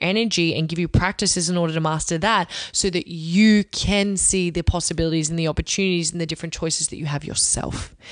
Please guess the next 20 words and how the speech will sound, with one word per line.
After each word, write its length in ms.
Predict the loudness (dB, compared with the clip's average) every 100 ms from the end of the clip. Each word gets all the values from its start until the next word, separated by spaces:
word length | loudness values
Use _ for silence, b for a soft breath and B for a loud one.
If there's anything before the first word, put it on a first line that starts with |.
| B B
It 100 | 0
takes 240 | 2 2 0
you 60 |
from 120 | -2
a 80 | 0
place 240 | 0 0 -2
of 80 |
feeling 280 | -4 -2 -2
like 240 | -2 -2 -2
you're 100 | -2
helpless 520 | -2 -4 -2 -4 -4
and 120 | -6
that 100 | -2
there 160 | 0 2
is 140 | 2
nothing 520 | 2 2 2 2 0
possible 760 | -2 0 0 2 0 2 2 0 B B B B
in 280 | -2 -2 -4
going, 480 | -2 -2 -2 -6 -4
"Wow, 460 | -2 0 0 -2